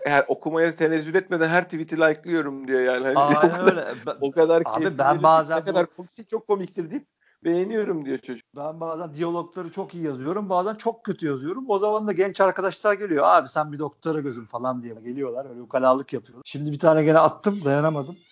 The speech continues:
Speaker 2: O yürüdü gitti tweet. Dediğin gibi kimse bakmıyor ne olduğunu. Ha, o, o basıyorlar abi. "R T
Speaker 1: Tabii,
Speaker 2: fav,
Speaker 1: tabii, tabii.
Speaker 2: R T fav." Hiç ulan komik.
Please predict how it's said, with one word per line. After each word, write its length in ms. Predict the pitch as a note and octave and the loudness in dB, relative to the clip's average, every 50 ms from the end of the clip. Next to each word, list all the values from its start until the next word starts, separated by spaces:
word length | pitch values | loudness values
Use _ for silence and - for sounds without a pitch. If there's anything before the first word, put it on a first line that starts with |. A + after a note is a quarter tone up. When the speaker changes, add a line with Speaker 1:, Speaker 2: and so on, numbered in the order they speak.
| _ _ - - | _ _ 0 4
Speaker 2:
O 460 | G3+ G#3+ G#3+ A3 A3 A3 A3 A3 G#3+ F#3 | 6 6 8 8 8 6 6 4 2 0
yürüdü 260 | F3+ G3+ G#3 G3+ A3 | 0 -2 -2 -2 -4
gitti 280 | F#3+ A3 G#3 A3 A3+ G#3 | -6 -8 -8 -8 -8 -6
tweet. 340 | - G#3 F3 F3 D#3 B2 | -6 -6 -6 -6 -6 -2
Dediğin 280 | B2 D#3+ E3 G3 G#3+ G3 | -2 -2 0 0 -2 -2
gibi 140 | F#3 E3+ D3 | -4 -4 -4
kimse 320 | - G#3 F#3+ - A3 G#3 | -4 -4 -2 2 4 4
bakmıyor 360 | G#3+ A3 A3 A3 G#3+ A3 G#3 | 6 4 4 2 -2 -4 -4
ne 40 | F#3+ | -2
olduğunu. 380 | F#3 F3 D#3+ C#3+ E3 D#3+ D#3 D3+ | -2 -2 -2 -2 -2 -2 0 2
Ha, 400 | F#3 A3 A3 G3+ F#3+ F#3+ F#3 F#3+ | 2 4 4 4 4 2 2 0
o, 280 | G#3 A3+ A3+ G#3+ G3+ | 0 -2 -2 -2 -4
o 100 | A3 G#3+ | -4 -4
basıyorlar 460 | A3+ G#3+ - - B3+ B3+ A3+ G3 E3 D3+ | -6 -8 -8 -8 -8 -6 -4 -4 -4 -4
abi. 300 | C#3+ C3 C3 B2 B2+ D#3 | -4 -4 -4 -6 -6 -6
"R 160 | F3+ F3 D#3 | -6 -4 0
T 80 | A3+ | 2
Speaker 1:
Tabii, 200 | G#3 F3 G#3 G3+ - | 2 2 2 0 -2
Speaker 2:
fav, 120 | G#3+ - | 0 0
Speaker 1:
tabii, 160 | - B3+ D#3+ | 0 0 -2
tabii. 60 | F3+ B3+ | -4 -4
Speaker 2:
R 140 | B3+ B3 | -4 -6
T 140 | A3 G#3+ G#3 | -8 -12 -12
fav." 300 | - - G3 F#3 D#3+ D#3 | -10 -8 -6 -6 -6 -6
Hiç 180 | F#3+ F#3 - F3 | -10 -14 -16 -14
ulan 200 | F3 E3+ E3+ D#3 | -12 -12 -12 -10
komik. 280 | _ F3 F3+ F#3 F#3 | _ -10 -12 -12 -12